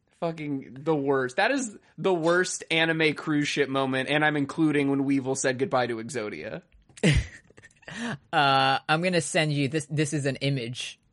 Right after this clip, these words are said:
Speaker 2: uh, question. I'm gonna send you a link to it on Discord.
Speaker 1: Okay.
Speaker 2: Uh, from, you wanna <laughs> explain this one? You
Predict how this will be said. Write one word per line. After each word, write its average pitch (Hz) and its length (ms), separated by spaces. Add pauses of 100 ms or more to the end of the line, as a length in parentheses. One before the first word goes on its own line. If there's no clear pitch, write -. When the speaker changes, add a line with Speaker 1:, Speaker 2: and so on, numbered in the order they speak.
(180)
Speaker 2:
uh, 120 140
question. 123 440
I'm 123 100
gonna 123 140
send 123 240
you 123 100
a 117 40
link 117 200
to 104 140
it 101 60
on 110 100
Discord. 117 480 (280)
Speaker 1:
Okay. 123 360 (2000)
Speaker 2:
Uh, 127 440 (200)
from, 156 540
you 185 160
wanna 185 280
<laughs> - 40
explain 156 420
this 165 140
one? 185 180 (1200)
You 339 200